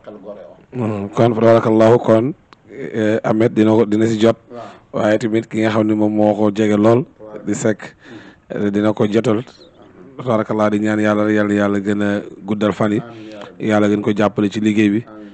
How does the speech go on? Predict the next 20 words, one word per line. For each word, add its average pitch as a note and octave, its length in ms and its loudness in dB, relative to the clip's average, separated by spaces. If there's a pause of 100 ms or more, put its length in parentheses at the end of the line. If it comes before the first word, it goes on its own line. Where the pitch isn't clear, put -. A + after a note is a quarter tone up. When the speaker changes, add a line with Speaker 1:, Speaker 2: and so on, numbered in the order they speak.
(140)
Speaker 1:
waay. - 140 -12
Speaker 2:
Yàlla G2+ 260 0
taxaw G#2 320 0
la, G2+ 80 0
sàmm G#2+ 320 -2
la. G#2+ 100 -4
Speaker 1:
Amiin G#2 340 -14 (100)
waay. - 140 -20
Speaker 2:
Mu A#2 100 -8
mel A#2+ 200 0
ni A#2 100 -2
rek A2+ 160 -4
ñoo A2 180 -4
ngi A2 180 0
wàccee G#2+ 420 0
émission G#2 320 -4
fu G#2+ 80 -8
mu G#2+ 80 -8
toll. G#2 200 -2
Speaker 1:
Waaw. G#2 100 -6